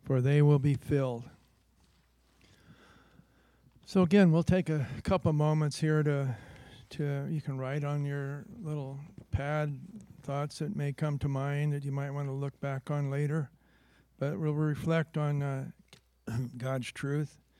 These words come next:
and, and, and that Jesus himself is the very embodiment of, of the truth of, of, the, of God.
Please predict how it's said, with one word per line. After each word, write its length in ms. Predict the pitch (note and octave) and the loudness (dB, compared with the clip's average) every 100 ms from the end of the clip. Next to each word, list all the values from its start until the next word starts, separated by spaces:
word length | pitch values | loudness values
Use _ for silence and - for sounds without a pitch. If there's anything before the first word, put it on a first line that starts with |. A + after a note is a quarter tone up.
| _ _ _ _ _ _ _ - | _ _ _ _ _ _ _ -6
and, 440 | C#3 D3 C#3+ C#3+ - _ - D#3+ - E3+ - _ _ _ _ G#3 | -2 0 0 -4 -12 _ -20 -20 -20 -20 -20 _ _ _ _ -12
and, 200 | C#3+ A2+ | -12 -8
and 140 | D3 D#3 | -4 -4
that 140 | D3 | -2
Jesus 480 | - F#3 F3 D3+ C3 | 2 4 4 0 -2
himself 640 | D3 C3 - D#3 D3 - | -4 -4 -2 0 -2 -4
is 160 | C#3 B2+ | -6 -6
the 80 | |
very 320 | C3+ D3 D3 D3 | -4 -2 -2 -2
embodiment 800 | C3 A#2+ C3+ D#3 C#3 B2 A#2+ - F2 | -4 -4 -2 0 0 -2 -8 -10 -14
of, 280 | C3 B2 A#2+ _ - - | -14 -14 -18 _ -20 -18
of 140 | B2+ A#2+ | -16 -14
the 100 | B2+ | -14
truth 480 | - D3 B2+ B2 - _ _ _ _ _ - | -8 -6 -6 -10 -20 _ _ _ _ _ -14
of, 140 | B2 A#2 - | -12 -12 -12
of, 220 | C3 B2+ F#3 | -10 -10 -10
the, 120 | C3+ B2 - - | -12 -12 -14 -12
of 180 | B2 | -10
God. 380 | A#2 B2 A#2+ B2 | -8 -8 -8 -10